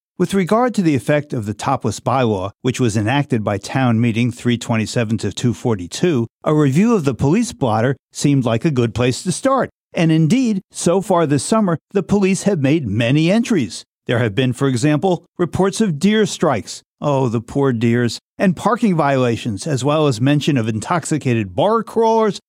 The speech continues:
and an occasional disorderly patron. And, ugh, sewer overflows from all the rain. The town's website says the town expected an adjustment period for the topless bylaw. Fortunately, it seems that the adjustment period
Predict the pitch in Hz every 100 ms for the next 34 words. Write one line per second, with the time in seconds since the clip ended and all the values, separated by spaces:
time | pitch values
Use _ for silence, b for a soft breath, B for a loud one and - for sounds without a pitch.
0 | _ 220 226 208 208 190 175 196 190 127
1 | 185 147 131 135 151 147 226 240 175 -
2 | - _ - 165 147 135 _ - 180 190
3 | 311 359 381 359 - - - - - _
4 | - - - 233 220 156 135 123 123 -
5 | 147 123 110 - 110 139 147 127 143 151
6 | 98 80 _ _ _ - 117 - 151 139
7 | 110 165 185 170 143 143 151 160 151 143
8 | 151 165 160 - 190 180 190 190 190 180
9 | 160 233 - 170 117 139 117 104 139 135
10 | 139 131 117 156 - 170 190 190 104 78
11 | _ _ - 220 233 151 110 143 - 147
12 | - 139 139 117 110 120 107 143 214 -
13 | 160 - 117 117 135